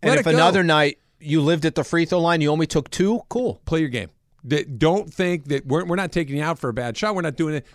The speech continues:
Speaker 2: Play your game. If you think that's a good shot, I trust you to make the right decision. If you, if, if it's not there, don't force it. Play your game.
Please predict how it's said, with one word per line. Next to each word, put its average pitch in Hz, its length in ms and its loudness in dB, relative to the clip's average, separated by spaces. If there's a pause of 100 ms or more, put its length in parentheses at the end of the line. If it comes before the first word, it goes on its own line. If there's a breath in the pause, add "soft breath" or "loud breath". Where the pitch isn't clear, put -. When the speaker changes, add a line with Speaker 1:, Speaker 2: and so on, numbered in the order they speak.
(120)
Speaker 2:
Play 190 260 2
your 165 300 0
game. 113 380 -6
If 117 180 -4
you 170 140 2
think 190 220 -2
that's 190 200 -2
a - 20 -10
good 170 220 -2
shot, 170 360 -2
I 143 120 -2
trust - 340 -4
you 147 80 -4
to 120 60 -6
make 120 220 -8
the 127 60 -8
right 104 200 -6
decision. 92 420 -12 (460)
If 165 160 0
you, 180 180 0
if, 160 200 -2
if 156 200 -2
it's 151 140 -6
not 196 220 -4
there, 240 180 2
don't 202 220 -4
force 131 280 -2
it. 92 120 -12 (100)
Play 180 180 0
your 151 120 -2
game. 98 200 -10